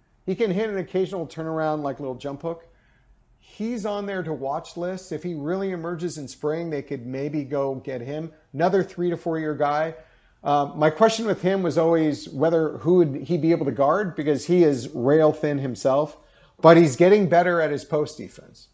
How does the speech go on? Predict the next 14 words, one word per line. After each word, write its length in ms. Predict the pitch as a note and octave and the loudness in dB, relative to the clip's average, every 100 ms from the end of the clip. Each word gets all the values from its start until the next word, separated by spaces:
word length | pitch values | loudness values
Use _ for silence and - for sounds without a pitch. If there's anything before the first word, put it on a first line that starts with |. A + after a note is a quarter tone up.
| _ | _
Um, 380 | C3 C3+ B2+ A#2 _ _ _ - | -4 -4 -6 -12 _ _ _ -2
so 560 | F3 E3+ E3 D#3+ - - - | 6 8 8 6 0 -14 -8
really 600 | D3 F3+ D3+ A#3 C4+ A3 | -8 -4 0 0 2 4
like 260 | F#3 F3 - | 4 2 0
him. 380 | D#3+ E3+ F#3+ - _ _ | -4 -4 -8 -12 _ _
Um, 420 | E3 D3+ D3+ D3 - _ _ _ - | 0 2 0 -6 -12 _ _ _ 0
there's 480 | A#3 A#3 - - | 2 2 -4 -14
a 60 | - | -20
couple 340 | - C4 B3 G3+ | -2 0 6 8
other 180 | G#3+ | 8
guys 640 | G#3 G3+ G3+ G#3 F3+ - - D#3 - - | 6 2 2 0 -4 -10 -20 -20 -20 -16
that 420 | F#3 E3+ F3 - - | -6 -2 -2 -4 -4
could 140 | G3+ | -2
emerge 640 | E3+ F3 F3+ F#3 E3 - | 0 -2 -4 -6 -8 -16